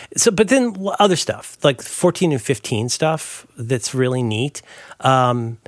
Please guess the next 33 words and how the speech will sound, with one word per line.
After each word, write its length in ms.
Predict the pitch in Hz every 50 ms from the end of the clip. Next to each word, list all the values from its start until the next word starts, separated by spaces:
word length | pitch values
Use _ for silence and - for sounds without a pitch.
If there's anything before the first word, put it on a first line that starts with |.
| - _
you 120 | - 160 -
can 220 | - 175 151 135
now 400 | 131 123 127 131 131 131 131 139
use, 760 | 131 127 120 131 131 127 123 123 120 120 120 113 - - - _ _ _ _ _ -
uh, 400 | - 120 117 117 113 110 110 107 - _ -
I 80 | -
hate 260 | - - - - 123
the 80 | - -
word 120 | 107 107
hashtag, 500 | - 107 104 101 - - - 104 104 104 - - - - - - -
but 240 | - 147 143 139 - - -
a 60 | 117
tag. 440 | - - 104 - - - 104 - - _ _ _
So 160 | - - 143
basically, 520 | 113 156 180 180 - - 170 147 135 131
if 180 | 127 127 - -
you 140 | 139 147 139
put 340 | - - 151 135 131 127 - - -
an 180 | - 135 127
octothorpe 640 | 120 113 110 - 123 - - 120 110 110 110 - -
and 100 | 117 113
a 60 | 113
word 420 | 107 107 107 104 104 104 104 101 - _ _ _ _ _ _ _ _ -
in, 180 | 151 151 165 - - - -
anywhere 360 | 160 190 226 233 226 214 220
inside 340 | 208 190 180 - 180 160 156
of 100 | 160 147
an 140 | 151 143 135
Apple 280 | 123 110 117 - 190 196
Note 260 | 170 131 139 196 208 - _ _ _ _ _ _ _ _ _ _ _ - -
or 140 | - 110 - -
anywhere 500 | - 123 139 165 185 202 208 226 233 -
inside, 580 | - 139 170 170 - - 120 113 117 135 151 -